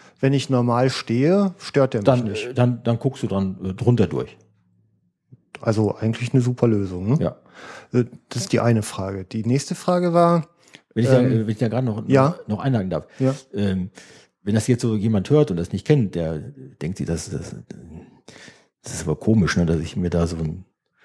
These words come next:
Speaker 2: Fleck da drauf mache und dann
Speaker 1: Ja.
Speaker 2: soll ich auf einmal besser sehen als vorher. Das ist tatsächlich so. Also jemand, der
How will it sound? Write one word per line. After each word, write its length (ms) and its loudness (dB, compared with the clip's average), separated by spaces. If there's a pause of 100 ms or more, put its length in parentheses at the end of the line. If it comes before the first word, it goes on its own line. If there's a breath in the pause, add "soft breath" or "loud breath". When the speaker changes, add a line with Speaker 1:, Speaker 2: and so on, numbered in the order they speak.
(200 soft breath)
Speaker 2:
Fleck 240 -2
da 120 2
drauf 280 -2
mache 220 -2
und 160 -6
dann 100 4
Speaker 1:
Ja. 60 4
Speaker 2:
soll 140 0
ich 60 0
auf 100 -4
einmal 180 -2
besser 280 0
sehen 120 -4
als 160 -4
vorher. 380 0 (800 loud breath)
Das 160 0
ist 180 0
tatsächlich 460 2
so. 260 -8 (800)
Also 160 0
jemand, 480 2
der 400 4